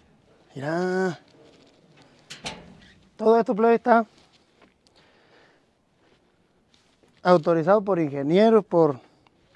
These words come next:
pues yo no sé cómo decirle, pero ay, si te vas para allá para abajo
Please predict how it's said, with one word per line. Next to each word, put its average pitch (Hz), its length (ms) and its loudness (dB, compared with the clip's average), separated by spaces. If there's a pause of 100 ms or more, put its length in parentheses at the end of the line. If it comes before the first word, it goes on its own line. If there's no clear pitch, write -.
(500)
pues 440 100 -4
yo 539 140 2
no 415 80 -6
sé 370 80 -2
cómo 330 240 2
decirle, 190 420 2
pero 185 300 0
ay, 427 320 0
si - 160 -10
te 233 80 -6
vas 226 140 2
para 233 160 -2
allá 233 80 -6
para 240 140 -2
abajo 226 280 0